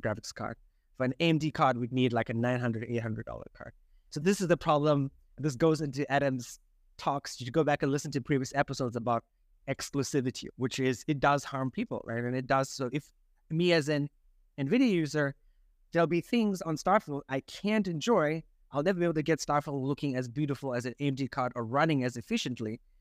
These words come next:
because unless I dump a whole lot of money into a new graphics card. That's pretty much it. And,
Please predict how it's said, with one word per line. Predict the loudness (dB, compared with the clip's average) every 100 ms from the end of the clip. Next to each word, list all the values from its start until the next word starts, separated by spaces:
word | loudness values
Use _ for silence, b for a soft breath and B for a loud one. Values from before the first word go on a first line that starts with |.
| _ _
because | -12 -6 0 0 0
unless | 0 0
I | 0
dump | 0 2 2
a | -2
whole | 0
lot | 4 4
of | 4
money | 4 4
into | 2 2
a |
new | 0 2
graphics | 0 -2 -10 -14
card. | -14 -14 -10 -4
That's | -4 -4
pretty | -12 -10 -8 -8
much | -8
it. | -8 -6
And, | -6